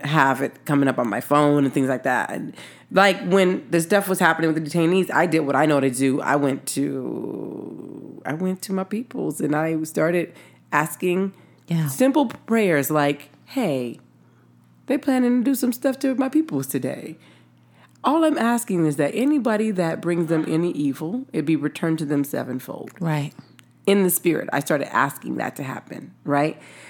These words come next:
Speaker 1: I, I, I learned, I realized, uh, shortly after his election that the purpose of his election, I feel, in terms of marginalized people, specifically Black body people, is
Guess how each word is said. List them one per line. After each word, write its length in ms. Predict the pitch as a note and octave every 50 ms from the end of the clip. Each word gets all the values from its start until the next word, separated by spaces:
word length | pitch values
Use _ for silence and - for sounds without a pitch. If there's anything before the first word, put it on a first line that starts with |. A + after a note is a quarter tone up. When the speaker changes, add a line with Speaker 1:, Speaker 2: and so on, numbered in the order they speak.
| - - - _ _ _ _ _ _ _ _ -
Speaker 1:
I, 320 | F#3 G3+ A3+ A#3 G#3 - -
I, 320 | F3 F#3+ G#3+ A3+ A3+ G3 - -
I 240 | - F#3 G#3+ A#3 A#3+
learned, 440 | G#3+ G#3+ G#3 F#3+ F#3+ F#3+ F#3+ D#3+ - - -
I 140 | D#3 G3
realized, 840 | A#3 A3+ F3+ F3+ F#3 F3+ D#3+ D#3 D3 D3 D3 D3 D3+ C#3 - - - - - -
uh, 220 | - C#3 - - -
shortly 360 | - - - F#3+ F3 E3 E3+
after 220 | D#3+ D3+ D3+ - D#3
his 160 | D3+ C3+ -
election 340 | D#3 C#3+ C#3 C#3 C3 - - C#3
that 100 | C#3+ -
the 60 | -
purpose 300 | - D#3 D3+ D#3 C3+ C#3+
of 100 | D3 C3
his 160 | D3+ C3+ -
election, 380 | C#3+ C3+ C#3+ C3+ - - C3 -
I 220 | - C#3 C#3+ D3
feel, 380 | D3+ - - B2 B2 A#2+ A2+ G#2+
in 180 | - C#3 C#3 B2+
terms 340 | - C#3 C3 C3 B2+ A2+
of 480 | C#3 B2+ G2+ G2 G2 A2 B2+ C#3+ - - _ _ _ _ _ _ _ _ _ _ _ _ _ _ _ _ -
marginalized 580 | D3 D3 D3+ D#3 D3 C3+ D3 D3 C#3+ C3+ A#2
people, 220 | - D3+ - D#3 C3+
specifically 540 | - - C3+ - D#3+ C3 C3+ C#3 - C#3 C3+
Black 240 | B2 C3+ C3+ B2+ C3+
body 200 | C#3 C3 C3+ C3+
people, 300 | B2+ C#3+ C3 - C3+ C3+ -
is 400 | C#3+ C#3 C3 C3 B2+ A#2+ -